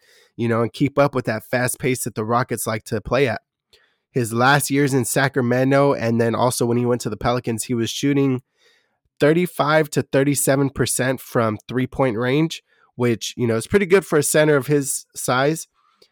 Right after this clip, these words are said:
And, you know, the Rockets' biggest problem that we've seen in the last few seasons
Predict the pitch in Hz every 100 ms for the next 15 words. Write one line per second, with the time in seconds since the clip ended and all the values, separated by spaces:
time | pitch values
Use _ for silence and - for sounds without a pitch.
0 | _ _ _ - 127 120 117 110 - _
1 | _ 127 120 117 110 - _ _ - 123
2 | 123 135 185 202 151 104 - 139 139 151
3 | - 117 120 131 143 123 113 117 107 -
4 | 123 127 131 120 107 107 110 117 - 123
5 | 117 120 117 120 127 -